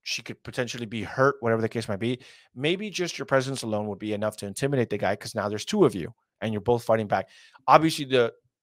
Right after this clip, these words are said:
the reality of you getting shot is still real, but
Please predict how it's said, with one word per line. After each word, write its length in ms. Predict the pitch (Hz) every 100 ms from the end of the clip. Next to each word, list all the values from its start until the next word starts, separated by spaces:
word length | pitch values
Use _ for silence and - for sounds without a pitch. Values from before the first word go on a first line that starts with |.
| _
the 100 | 117
reality 460 | 107 117 120 120 120
of 100 | 107
you 100 | 113
getting 220 | 110 104
shot 320 | - 160 170 127
is 80 | 107
still 200 | 120 92
real, 520 | 110 220 180 123 - - _ _ _ _
but 240 | - 147